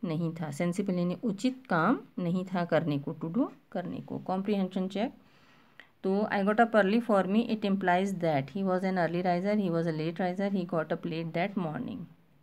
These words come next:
तो इसमें से कौन सा आपका, हम्म, सही हो सकता है, वो आपको यहाँ पर करना है। "The bicycle goes easily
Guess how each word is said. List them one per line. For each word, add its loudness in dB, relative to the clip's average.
तो -2
इसमें 0
से -4
कौन 0
सा 0
आपका, 0
हम्म, -6
सही -2
हो 2
सकता -6
है, 2
वो 2
आपको -4
यहाँ -4
पर -8
करना -6
है। -2
"The 4
bicycle 8
goes 6
easily 4